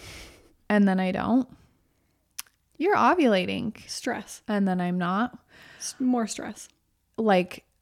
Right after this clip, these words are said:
Speaker 1: I was a ball of worry. <laughs> Even though I wasn't, like, ready to start trying for a family at all, I was just like, "This is literally now my future." And now this puts a whole different dynamic into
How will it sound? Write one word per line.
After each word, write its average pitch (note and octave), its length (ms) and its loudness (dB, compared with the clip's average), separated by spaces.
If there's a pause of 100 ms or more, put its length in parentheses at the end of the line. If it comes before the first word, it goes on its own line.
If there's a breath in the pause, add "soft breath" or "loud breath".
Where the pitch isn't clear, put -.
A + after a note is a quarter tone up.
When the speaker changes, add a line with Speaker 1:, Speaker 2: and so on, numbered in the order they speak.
(160)
Speaker 1:
I G#3 220 6
was A#3+ 160 6
a C4+ 80 2
ball F#3 760 0
of E3+ 600 -4 (680)
worry. E3+ 520 0 (580 loud breath)
<laughs> - 580 -20
Even D4 260 4
though B4 160 6 (100)
I - 40 6
wasn't, C#4 260 4
like, G3+ 180 -2
ready F#3+ 300 2
to G3 80 -2
start - 280 -4
trying G3+ 400 -2
for A3 180 -2
a F3 40 -2
family A#3 440 -2
at F#3 180 2
all, A#3 260 0
I G#3+ 160 0
was G3+ 140 2
just - 220 -8
like, F3+ 260 -2 (420)
"This A#3+ 160 4
is D#4+ 140 0
literally F#3+ 380 0
now E3+ 160 -4
my E3+ 160 -8
future." G3+ 400 -4
And F#3+ 220 -4
now F3 120 0
this F#3 160 -6
puts - 200 -8
a G3 60 -2
whole F3+ 360 -4
different F#3 300 -4
dynamic A2 500 -6
into G3 400 -4